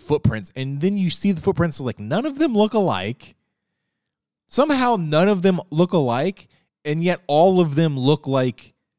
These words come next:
just gigantic human footprints. <laughs> You know what I mean? Like, I would expect this thing to, if it is a Bigfoot, to have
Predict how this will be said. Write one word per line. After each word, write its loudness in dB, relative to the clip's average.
just -2
gigantic 0
human 4
footprints. -8
<laughs> -12
You -4
know -2
what -6
I -2
mean? -4
Like, -6
I 2
would 0
expect -2
this -2
thing 0
to, -2
if 2
it 4
is 4
a 4
Bigfoot, 0
to -4
have -4